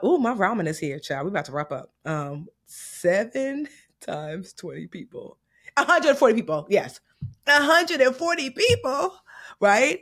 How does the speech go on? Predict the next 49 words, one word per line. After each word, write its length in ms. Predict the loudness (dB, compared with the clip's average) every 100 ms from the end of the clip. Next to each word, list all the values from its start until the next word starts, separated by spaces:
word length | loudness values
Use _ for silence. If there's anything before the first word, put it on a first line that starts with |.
| _
Plus, 600 | 0 4 4 2 -2 -10 _ _ _ _ _ _ _ _
right? 280 | 0 0 2
But 120 | 2
so 120 | 4
it's 120 | 2 2
not 160 | 0
just 240 | 0 -2 2
that, 400 | 4 4 2 -6 -20 -12
because 320 | -2 -2 0
the 80 | -8
people, 400 | -4 -4 0 0
the 200 | 0 0
energy 280 | 0 0 -2
that 200 | -4 -6
you 60 |
build 180 | -4 -2
when 100 | -4
people 240 | -8 -4
are 80 | -4
in 100 | -4
person, 420 | -4 -4 -2 -6 -8 -20 -12
they 200 | 2 2
then 220 | 4 0
go 180 | 2 0
back 420 | 4 4 4 0 -12 -20 -4
to 160 | 0
the 100 | 0
group 280 | 0 0 -2 -2
and 120 | -6
say, 300 | 0 0 2
'cause 200 | -2 -6 -10 -20 _ _
we 260 | -2 -2
have, 400 | 0 0 2 0 -4
um, 380 | -6 -6 -10 -10
like 120 | -8
I 60 | -4
said, 180 | -2
we 100 | -2
have 140 | -2 -2
a 60 |
monthly 320 | -4 -6 -4 -4
meetup 360 | -4 -4 -6 -6
where 100 | -8
you 120 | -6
guys 240 | -6 -8
can 120 | -12
see 160 | -10 -8
each 140 | -4
other. 340 | -2 -2 -4